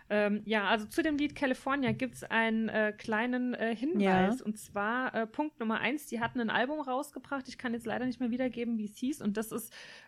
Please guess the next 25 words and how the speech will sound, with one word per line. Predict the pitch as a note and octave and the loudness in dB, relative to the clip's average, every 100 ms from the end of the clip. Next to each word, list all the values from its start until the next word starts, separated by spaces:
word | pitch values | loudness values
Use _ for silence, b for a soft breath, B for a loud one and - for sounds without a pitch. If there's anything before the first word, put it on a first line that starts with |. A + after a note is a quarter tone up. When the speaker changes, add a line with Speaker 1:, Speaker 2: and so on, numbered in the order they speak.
| - | 0
Speaker 1:
ähm, | A3 G#3 G3+ | 2 2 0
hatte, | G#3 - G3+ - - | -2 0 0 -2 -6
bekam | G#3 G#3+ G#3 | -6 -2 0
sehr | G#3 A#3 | 2 0
viele | - B3 | 0 0
negativen, | A3 A#3 B3 - B3 A#3 A3+ A3 | 2 0 -2 -4 -4 0 0 0
äh, | - F#3+ | 0 -4
Kritiken. | - - G#3+ G3+ A#3 | -4 4 6 8 6
Speaker 2:
Mhm. | F4 - B B B B | 2 -6 B B B B
Speaker 1:
Und | A3+ G#3+ | 0 4
dann | A3 C4+ | 4 2
haben | C#4 C4 | 0 0
sie | A#3+ B3+ B3+ | 0 0 -2
Chet | - B3+ - | -2 -2 -2
Blake | G3+ G#3+ B3 G3+ | 2 4 2 0
ins | G3+ | -4
Boot | - F3 F3 | -4 -6 -4
mitgeholt, | F#3+ F3 - F#3 F#3+ A3 - | -6 -8 -8 -4 -4 -4 -4
der | F#3+ | -4
dann | F3+ | -4
das | F3+ - | -4 -4
Album | F3+ F#3 | -4 -4
irgendwie | F#3 F#3 | -6 -4
m-, | F3+ F3+ - | -4 -6 -8
neu | F3+ F3 F#3 A#3+ | -6 -2 0 0